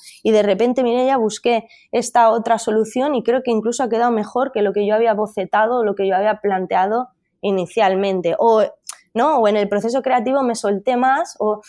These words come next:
o a veces, "¿esto va a funcionar?". Y digo, "No lo sé, es que yo esto que me planteas nunca lo he hecho", <laughs> ¿sabes?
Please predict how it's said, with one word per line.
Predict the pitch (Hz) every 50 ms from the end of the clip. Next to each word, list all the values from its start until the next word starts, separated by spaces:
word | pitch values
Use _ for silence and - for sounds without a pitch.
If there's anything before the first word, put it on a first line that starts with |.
| - - -
o | - 226
a | 226
veces, | 254 262 226 - _ - -
"¿esto | 240 220 - - 381
va | 392 349
a |
funcionar?". | - - 262 233 208 - - 196 170 175 175 196 285 339 349
Y | - 202 180
digo, | 190 175 160 170 165
"No | 170 175 185
lo | 202 190
sé, | 196 - - 254 277
es | 247 - -
que | - 180 170
yo | 165 170
esto | 175 - - 202
que | 185 196
me | 190 185
planteas | - 190 175 175 165 208 220 220 233
nunca | 240 247 247 247 233 180
lo | 170 170 156
he | 160 185
hecho", | 262 - - - - 180 165
<laughs> | -
¿sabes? | - 170 170 190 214 202 - -